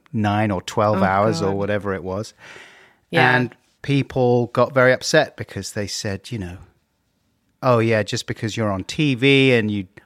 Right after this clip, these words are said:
Speaker 1: host
Speaker 2: Mm.
Speaker 1: This Morning and it's such an incredible morning show, you think you can just swan in
Speaker 2: <laughs>
Speaker 1: there and barge the queue?" The problem was that David Beckham,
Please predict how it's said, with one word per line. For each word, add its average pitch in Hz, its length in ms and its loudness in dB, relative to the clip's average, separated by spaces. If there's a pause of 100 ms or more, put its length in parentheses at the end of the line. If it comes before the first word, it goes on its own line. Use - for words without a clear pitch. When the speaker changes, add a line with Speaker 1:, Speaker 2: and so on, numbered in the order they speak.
Speaker 1:
host 147 340 2
Speaker 2:
Mm. - 20 -10
Speaker 1:
This 123 260 -2
Morning 135 500 2
and 113 80 -2
it's - 120 -10
such - 240 -8
an 120 60 -6
incredible 110 600 -2
morning 120 600 0 (580)
show, 135 680 2 (480)
you 131 220 -4
think 131 220 -2
you 123 120 0
can 110 140 -8
just 110 260 -6
swan 131 360 0
in 131 200 2
Speaker 2:
<laughs> 127 80 2
Speaker 1:
there 127 300 2
and 107 320 -4 (200)
barge 135 360 4
the 117 80 -4
queue?" 131 380 0 (200)
The 123 100 -4
problem 165 440 2
was 139 340 4
that 117 300 -4
David 147 460 0
Beckham, 104 520 -2